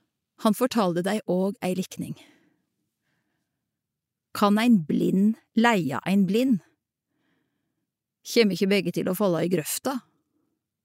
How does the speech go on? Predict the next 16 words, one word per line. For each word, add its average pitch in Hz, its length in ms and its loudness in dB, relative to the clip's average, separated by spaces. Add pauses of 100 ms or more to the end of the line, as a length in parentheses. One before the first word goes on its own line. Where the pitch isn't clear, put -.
(1300)
Ein 202 240 4
lærling 196 560 2
står 240 240 2
ikkje 233 160 0
over 196 200 0
meisteren, 190 520 -4 (1200)
men 214 160 4
når 220 180 4
han 240 100 2
er 233 240 -4
utlært, 285 760 -4 (580)
blir 190 200 2
han 175 160 -2
lik 190 440 -4
meisteren 165 480 -4
sin. 165 220 -6